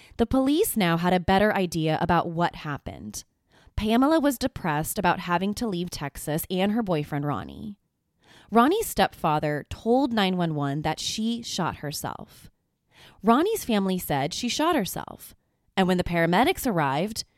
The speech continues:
they found Pamela lying on the bathroom floor with a single gunshot wound to her right temple. All signs pointed to suicide.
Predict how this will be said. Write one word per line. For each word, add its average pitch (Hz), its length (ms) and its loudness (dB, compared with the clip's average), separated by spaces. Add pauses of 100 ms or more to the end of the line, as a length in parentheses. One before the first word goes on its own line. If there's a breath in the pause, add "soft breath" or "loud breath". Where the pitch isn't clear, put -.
(120)
they 170 260 4
found 170 340 0
Pamela 160 580 2 (180 soft breath)
lying 160 360 0
on 170 80 0
the 165 80 0
bathroom 156 420 -2
floor 208 580 4 (160)
with 190 140 -2
a 196 80 2
single 175 400 0
gunshot 147 540 -2
wound 139 280 -4
to 165 100 -4
her 180 160 0
right 135 300 -6
temple. - 600 -4 (600)
All 156 220 2
signs 202 720 0 (140)
pointed 151 420 -2
to 202 80 -4
suicide. 208 800 -4